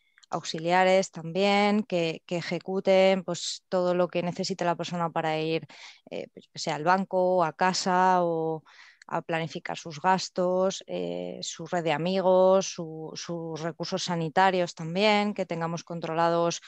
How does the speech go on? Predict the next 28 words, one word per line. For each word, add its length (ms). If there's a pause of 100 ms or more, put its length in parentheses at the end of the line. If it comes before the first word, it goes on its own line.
(220)
todos 280
los 180
apoyos 360
médicos. 760 (400)
O 40
sea, 120
siempre 340
va 100
a 40
haber 100
una 160
persona 460
con 200
la 120
que 160
se 140
establezca 680
la 140
relación 440
de 100
confianza, 680
que 100
eso 140
es 100
fundamental 1040 (400)
para 300
poder, 840 (120)
eh, 500